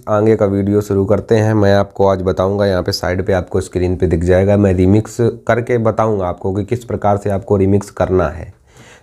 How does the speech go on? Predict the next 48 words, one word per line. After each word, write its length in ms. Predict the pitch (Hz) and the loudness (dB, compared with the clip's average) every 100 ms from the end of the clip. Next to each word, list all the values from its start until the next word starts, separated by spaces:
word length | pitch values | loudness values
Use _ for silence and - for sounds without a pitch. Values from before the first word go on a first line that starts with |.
| - | -2
जैसे 220 | 101 98 | 0 0
कि 120 | 117 113 | 0 0
कोई 220 | 110 120 | 2 2
भी 120 | 110 | 2
रील 240 | 107 107 | 2 2
है, 120 | 95 101 | 2 2
ये 120 | 104 | 2
आपको 260 | 98 - | 2 0
स्क्रीन 340 | 98 - 98 98 | -6 -2 0 0
पे 80 | 95 | 2
दिख 180 | 92 | 0
रही 120 | 90 90 | 2 2
होगी, 220 | 90 101 | 2 4
ये 160 | 98 95 | 4 4
रील्स 320 | 92 95 95 | 2 2 0
मैं 120 | 92 | -2
ऊपर 240 | 87 92 | 0 -2
स्क्रॉल 340 | 87 - 85 87 | -4 -2 -2 -2
कर 120 | 82 | -2
रहा 140 | 80 | -6
हूँ, 200 | 73 73 113 _ _ _ - - _ - | -6 -8 -12 _ _ _ -20 -20 _ 2
ये 160 | 117 | 2
सारी 280 | 123 104 113 | 4 0 -2
रील्स 300 | 117 117 120 | -2 -4 -4
फिलहाल 300 | - 107 117 | 0 2 2
ये 160 | 123 139 | 0 -2
रीमिक्स 420 | 131 123 143 147 | 0 0 0 -4
किसी 280 | - - 127 | -12 -10 -4
ने 100 | 147 | -2
की 200 | 143 160 | 0 2
है। 140 | 143 131 | 4 4
रीमिक्स 360 | 120 123 170 185 | 4 2 2 2
का 100 | 185 | 2
इस 120 | 185 | 2
समय 140 | 175 | 2
इतना 220 | 156 160 | 2 4
ज़्यादा 280 | 175 143 165 | 4 4 2
ट्रेंड 360 | 170 147 131 123 | 2 0 2 2
है 80 | 143 | 2
कि 120 | 170 | 2
आप 180 | 165 143 | 2 2
रील्स 300 | 151 170 185 180 - - _ - | 0 0 0 0 -4 -20 _ -2
देखोगे 400 | 110 113 156 170 | 0 2 2 4
ना, 160 | 202 | 2
तो 200 | 185 147 135 | 4 4 2
रील्स 420 | 117 139 175 170 | 2 2 2 2
में 140 | 160 | 2
अधिकतर 580 | 156 131 127 - 180 170 | 4 2 0 0 0 0